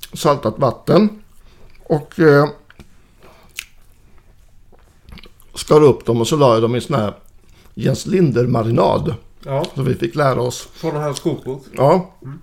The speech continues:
Speaker 1: utan chilin eftersom min familj är lite allergiska mot stark mat.
Speaker 2: Mm.
Speaker 1: Så det är bara du känner det här söta, goda,
Speaker 2: Ja.
Speaker 1: eh, runda, ja,
Speaker 2: Mm.
Speaker 1: smaken. Det blev jävligt bra tyckte jag.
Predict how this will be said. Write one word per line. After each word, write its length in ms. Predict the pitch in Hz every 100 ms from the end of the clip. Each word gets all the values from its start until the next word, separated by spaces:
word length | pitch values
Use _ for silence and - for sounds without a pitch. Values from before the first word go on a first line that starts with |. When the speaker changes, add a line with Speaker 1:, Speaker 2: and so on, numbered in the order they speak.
| -
Speaker 1:
utan 400 | 185 165 - 135
chilin 480 | 127 165 120 131 156
eftersom 360 | 147 131 139 147
min 140 | 156
familj 420 | - 135 120 127
är 60 | 117
lite 280 | 110 113 120
allergiska 500 | 113 110 120 113 -
mot 200 | 123 120
stark 300 | 120 101 -
mat. 140 | 120
Speaker 2:
Mm. 180 | 147 175 - - - - - - - - _ - - - - - - -
Speaker 1:
Så 120 | - 127
det 60 |
är 40 | 135
bara 240 | 143 139
du 120 | 139
känner 220 | 147 123 117
det 60 |
här 60 | 104
söta, 560 | - 117 104 - 90 101
goda, 260 | 117 -
Speaker 2:
Ja. 360 | 143 104 90 - _ _ - - - - -
Speaker 1:
eh, 220 | 98 85 87 -
runda, 760 | 113 127 113 95 90 95 87 87 - - - - - -
ja, 240 | 87 85 - - -
Speaker 2:
Mm. 220 | 127 160
Speaker 1:
smaken. 500 | - - - - 120 - - - - - - - - - -
Det 60 |
blev 180 | - 320
jävligt 380 | 262 254 208 -
bra 160 | - -
tyckte 200 | 339 -
jag. 120 | 135